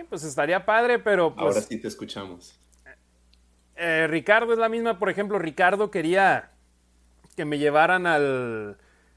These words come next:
Speaker 1: el, al escenario del draft, a donde estaban invitados ellos, y a otra cosa que no voy a mencionar,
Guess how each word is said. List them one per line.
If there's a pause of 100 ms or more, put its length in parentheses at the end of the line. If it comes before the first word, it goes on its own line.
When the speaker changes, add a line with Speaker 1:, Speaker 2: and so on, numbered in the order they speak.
(280)
Speaker 1:
el,
al
escenario
del
draft,
a
donde
estaban
invitados
ellos, (640)
y
a
otra
cosa
que
no
voy
a
mencionar,